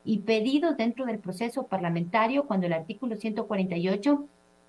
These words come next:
de la Ley Orgánica de Garantías Jurisdiccionales y Control Constitucional es completamente claro y solo le da competencia para examinar la solicitud de juicio político y el análisis que debe realizar sobre el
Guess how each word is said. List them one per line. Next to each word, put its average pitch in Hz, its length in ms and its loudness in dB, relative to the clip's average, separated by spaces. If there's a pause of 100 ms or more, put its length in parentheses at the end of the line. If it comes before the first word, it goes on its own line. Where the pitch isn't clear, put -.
de 208 140 6
la 190 100 8
Ley 240 200 4
Orgánica 240 420 4
de 202 80 2
Garantías 180 420 0
Jurisdiccionales 185 640 0
y 196 60 -2
Control 175 320 -2
Constitucional 185 800 0 (340)
es 240 200 2
completamente 226 720 2
claro 294 420 4
y 202 80 0
solo 277 540 4
le 175 220 2
da 214 280 0
competencia 254 840 0
para 185 140 0
examinar 180 500 0
la 226 120 2
solicitud 190 480 -4
de 247 100 -2
juicio 208 340 -2
político 277 680 2 (220)
y 190 120 6
el 185 80 6
análisis 262 520 2
que 254 120 -2
debe 247 200 0
realizar 247 600 2 (240)
sobre 233 720 0
el 180 500 2